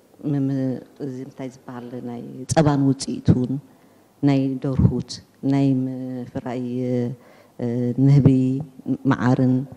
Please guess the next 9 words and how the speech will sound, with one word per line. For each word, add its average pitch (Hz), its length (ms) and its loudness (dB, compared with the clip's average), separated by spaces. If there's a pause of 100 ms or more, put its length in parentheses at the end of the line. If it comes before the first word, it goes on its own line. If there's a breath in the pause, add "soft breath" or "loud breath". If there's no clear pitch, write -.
(160)
ናይ 147 140 2
ኣሕምልትን 139 460 2
ፍረታትን 127 640 -2 (240)
ናይ 139 160 0
ጥረታትን 135 600 0
ኣእኻልን 131 520 -6 (580 soft breath)
ናይ፣ 147 220 6 (160)
እ፣ 139 400 4 (280)
ኣታኽልትን 135 680 0